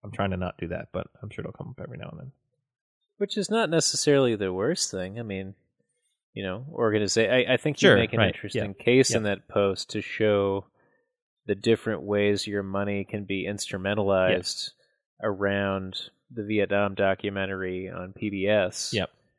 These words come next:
Speaker 2: And how purchasing the D V D and the equivalent cost when applied to the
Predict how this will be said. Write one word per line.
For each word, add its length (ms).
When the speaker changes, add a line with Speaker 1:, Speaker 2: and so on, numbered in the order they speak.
Speaker 2:
And 160
how 280
purchasing 600
the 80
D 180
V 140
D 500
and 120
the 60
equivalent 500
cost 500
when 100
applied 440
to 60
the 100